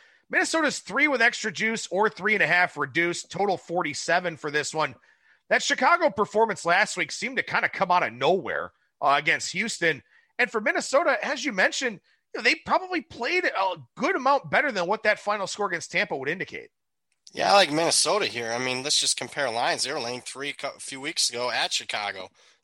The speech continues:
Speaker 2: Dominated 'em. I know the scoreboard only said nineteen thirteen, but, I mean, they outgained, uh, Chicago by two hundred fifty yards in that game. Uh,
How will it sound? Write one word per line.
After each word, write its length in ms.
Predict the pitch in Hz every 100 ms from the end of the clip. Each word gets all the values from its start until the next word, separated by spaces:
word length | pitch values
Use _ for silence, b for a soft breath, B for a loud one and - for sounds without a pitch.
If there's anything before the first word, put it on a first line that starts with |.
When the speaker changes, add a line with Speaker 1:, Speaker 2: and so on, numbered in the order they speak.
| -
Speaker 2:
Dominated 640 | 131 180 165 120 110 101
'em. 160 | 95 101
I 100 | 131
know 240 | 135 120
the 100 | 104
scoreboard 460 | - 131 143 131 123
only 160 | 117
said 220 | 113 123
nineteen 420 | 113 123 120 120 107
thirteen, 460 | 120 143 110 107
but, 120 | 101 B B -
I 60 |
mean, 80 | 120
they 120 | 120
outgained, 520 | 127 117 110 117 113 - -
uh, 100 | 101
Chicago 460 | - 117 117 120 113
by 100 | 107
two 160 | -
hundred 220 | 127 123
fifty 260 | 113 135 135
yards 380 | 123 131 143 113
in 80 | 98
that 160 | 95
game. 260 | 101 98 95 b b b _
Uh, 480 | 101 107 107 107